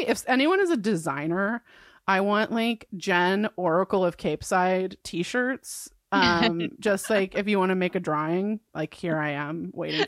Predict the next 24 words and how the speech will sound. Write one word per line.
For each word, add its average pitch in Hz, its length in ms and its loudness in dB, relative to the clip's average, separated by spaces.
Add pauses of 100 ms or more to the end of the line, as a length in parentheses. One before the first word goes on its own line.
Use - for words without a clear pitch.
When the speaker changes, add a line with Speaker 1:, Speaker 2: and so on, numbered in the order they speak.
Speaker 1:
for 233 100 0
it. 247 360 2
Speaker 2:
<laughs> 240 160 -6 (880)
Speaker 1:
If 190 160 -4
you 196 60 4
have 196 120 2
a 190 60 2
Venmo, 165 340 2
I'll 160 160 0
give 170 160 -4
you 170 60 -4
some 180 180 -8
money. 180 240 -8 (640)
Um, 233 380 4 (420)
Speaker 2:
<laughs> - 340 -16
Speaker 1:
so 214 460 4
we 233 140 2
go 247 180 4
then 302 200 6
to 330 80 6
the 269 100 6
library 220 640 4
where 196 240 4
Joey 185 540 2